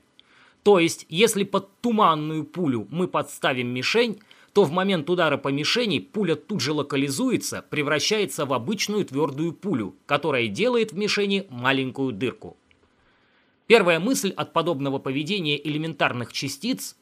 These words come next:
именно эйнштейновская. На самом деле электрон летит по вполне конкретной траектории, как пуля. Просто мы её не знаем,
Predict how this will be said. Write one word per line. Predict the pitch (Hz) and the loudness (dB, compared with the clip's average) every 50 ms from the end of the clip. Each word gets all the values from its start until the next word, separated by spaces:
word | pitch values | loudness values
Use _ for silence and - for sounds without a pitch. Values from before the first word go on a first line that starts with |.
| _ _ | _ _
именно | - 185 185 180 180 180 175 175 - - | -2 0 0 0 0 -2 -2 -4 -4 -2
эйнштейновская. | 165 156 156 151 - - - 170 143 120 107 98 - - - 98 87 80 - _ _ _ _ _ _ _ _ | -2 -2 -2 -2 -4 -2 -2 -2 -2 -2 -4 -6 -10 -10 -10 -10 -12 -12 -14 _ _ _ _ _ _ _ _
На | - 123 139 139 | -4 -2 -2 0
самом | - 180 165 139 123 117 | 2 2 2 2 0 0
деле | 104 104 180 226 240 240 220 - | 2 2 4 4 4 2 -2 -2
электрон | - 165 147 139 - - - 175 147 120 | -2 -2 -2 -4 -4 -4 -2 -2 -2 -2
летит | 113 113 101 - 202 233 - - | -4 -6 -6 -6 -6 -8 -4 -4
по | - 160 | -4 -4
вполне | - - - 135 131 139 143 127 | -4 -2 -2 -2 0 0 -2 -4
конкретной | - - 117 113 107 - 127 170 190 - 180 180 | -4 -6 -6 -8 -6 -4 -2 -2 -2 -2 -4 -4
траектории, | 139 - 156 160 165 - - - 135 110 92 85 76 - _ | -4 -4 -4 -4 -4 -4 -4 -4 -4 -4 -4 -6 -10 -16 _
как | - 165 196 196 - | 0 0 0 0 -2
пуля. | - 190 175 120 92 85 76 - _ _ _ _ _ _ - - _ | -4 -4 -4 -2 -4 -6 -10 -16 _ _ _ _ _ _ -20 -10 _
Просто | - 185 233 233 - - 185 | 6 8 8 8 8 4 -2
мы | 151 151 190 | -2 -2 -2
её | 220 202 139 143 165 | -2 0 -2 -2 -2
не | 175 175 | -4 -4
знаем, | 143 113 120 113 90 82 80 - | -4 -4 -6 -6 -8 -8 -12 -16